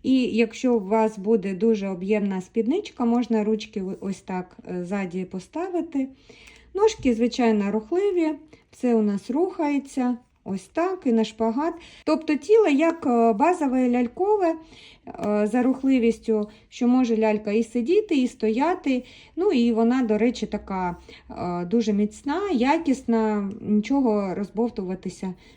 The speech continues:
не буде. Ну, Блайс взагалі тіло зовсім інше. Якщо дивитися, голова в них, можна сказати, е, за розміром майже однакова. Трошки у Бігерс, е, голова навіть буде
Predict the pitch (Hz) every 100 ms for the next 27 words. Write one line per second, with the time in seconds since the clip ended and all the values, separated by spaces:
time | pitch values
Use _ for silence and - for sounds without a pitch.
0 | - 254 240 151 147 135 156 131 - _
1 | - 277 - 185 185 262 349 339 - -
2 | 202 240 233 247 214 180 - 269 254 208
3 | 185 226 220 - 208 262 392 - 214 214
4 | 208 - 220 220 190 208 208 208 185 202
5 | 233 226 220 214 202 196 - 190 208 202
6 | 208 - 196 180 202 190 - 180 175 _
7 | _ _ _ _ _ - - 185 190 220
8 | 233 214 208 196 190 190 220 214 190 190
9 | 190 - 190 175 240 359 - 196 185 214
10 | 226 226 - 214 196 - 202 202 180 233
11 | 226 208 190 - 196 190 190 190 185 196
12 | 202 226 220 202 202 196 175 190 180 196
13 | 190